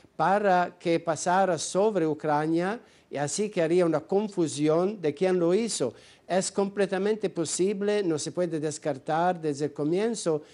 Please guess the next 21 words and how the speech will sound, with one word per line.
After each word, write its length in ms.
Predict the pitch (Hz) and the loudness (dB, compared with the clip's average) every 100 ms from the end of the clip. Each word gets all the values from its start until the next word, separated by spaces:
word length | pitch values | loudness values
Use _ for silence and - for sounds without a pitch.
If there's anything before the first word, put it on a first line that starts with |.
| - | -12
porque 240 | - 143 180 | -8 -2 0
hay 160 | 175 | 0
gente 320 | 160 190 196 151 | 0 -2 -2 0
muy 260 | 147 202 | 2 0
sofisticada, 840 | 214 208 190 160 156 165 175 175 | 0 -4 -4 -4 -6 -2 -2 0
muy 260 | 151 147 185 | -2 0 0
bien 220 | 180 180 | 0 -2
preparada, 720 | 165 160 156 151 175 190 180 180 - - | -4 -4 -2 -2 0 0 0 -2 -14 -14
eh, 100 | - | -8
con 160 | 143 165 | -4 -2
una 280 | 160 160 156 | 0 2 0
bomba 400 | 147 165 170 156 | 0 0 2 2
reloj 480 | 151 156 190 214 - | 2 4 4 2 -2
que 180 | 165 139 | -4 -4
puede, 600 | 143 170 175 175 165 160 | 0 0 2 2 2 0
eh, 300 | 156 156 147 - 143 143 | -4 -2 -2 -4 -6 -4
hacerlo 400 | 147 185 180 175 | -2 -2 0 -2
pasar 340 | 165 180 165 | -2 -2 -2
en 120 | 156 | -2
esta 240 | 156 151 160 | -4 -4 -6
manera. 460 | 151 147 131 120 | -2 -2 -4 -8